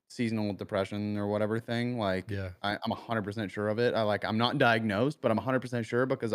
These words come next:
Speaker 1: I c-, like, the mental difference between when it's cold and when it's warm, so very different for me. Like, it's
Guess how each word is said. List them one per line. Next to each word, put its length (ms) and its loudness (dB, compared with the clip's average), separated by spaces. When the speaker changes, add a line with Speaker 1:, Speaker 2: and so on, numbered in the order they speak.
Speaker 1:
I 140 0
c-, 140 -8
like, 200 -4
the 340 2
mental 460 4
difference 460 2
between 340 2
when 120 4
it's 140 0
cold 560 2
and 100 2
when 100 4
it's 120 -2
warm, 520 0
so 380 4
very 220 6
different 260 0
for 100 -10
me. 320 -8
Like, 260 0
it's 400 -2